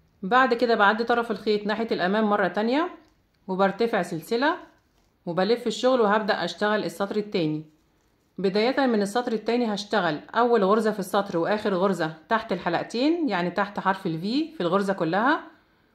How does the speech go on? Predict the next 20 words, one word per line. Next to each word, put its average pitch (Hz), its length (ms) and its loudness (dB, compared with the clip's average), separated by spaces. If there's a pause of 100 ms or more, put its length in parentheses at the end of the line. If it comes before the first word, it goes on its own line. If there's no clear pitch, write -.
(100)
والأربعتاشر 185 720 2
غرزة 220 240 2
اللي 196 120 0
في 202 60 -8
المنتصف 220 600 -2
هشتغلهم 196 540 0
حشو 208 360 -4
في 196 120 -8
الحلقة 190 300 -2
الخلفية. 165 560 -8 (880)
وهاخد 220 400 0
معايا 208 240 2
طرف 208 280 0
الخيط 180 340 -2
بتاع 202 200 -2
البداية 196 340 -2
عشان 220 220 -4
أنضفه. 151 500 -6 (880)
نخلي 202 320 -2
بالنا 240 380 0